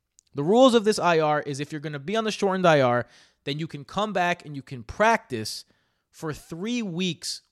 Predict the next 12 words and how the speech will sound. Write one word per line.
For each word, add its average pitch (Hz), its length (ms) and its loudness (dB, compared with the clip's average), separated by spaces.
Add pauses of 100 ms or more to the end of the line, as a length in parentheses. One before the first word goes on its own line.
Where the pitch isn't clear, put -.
with 170 220 -4
the 160 80 -8
team 202 460 -4 (280)
before 170 460 -4
you 165 180 -6
need 151 480 -6
to - 140 -8
be 143 400 -4 (100)
activated. 107 680 -10 (560)
So, 180 520 0 (500)
right 160 260 -2
now, 202 380 2